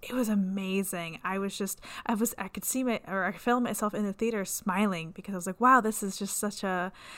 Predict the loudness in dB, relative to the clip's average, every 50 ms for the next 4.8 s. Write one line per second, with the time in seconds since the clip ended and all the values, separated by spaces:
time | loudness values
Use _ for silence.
0 | -8 -6 -4 -2 -2 -2 -4 -6 -2 2 4 4 4 4 2 -2 -4 -6 -6 -6
1 | -6 -6 -8 -8 -8 -4 -2 -2 0 -2 -2 -6 -6 -4 0 0 2 0 0 -2
2 | -4 -8 -10 -14 _ -14 -12 -12 0 4 6 6 8 6 6 4 4 2 2 0
3 | -2 -4 -2 0 2 2 2 2 0 0 -2 -4 -2 -2 -4 -4 -4 -4 -4 -4
4 | -4 -2 -4 -4 -4 -2 -2 -2 -2 -2 -2 -2 -4 -4 -4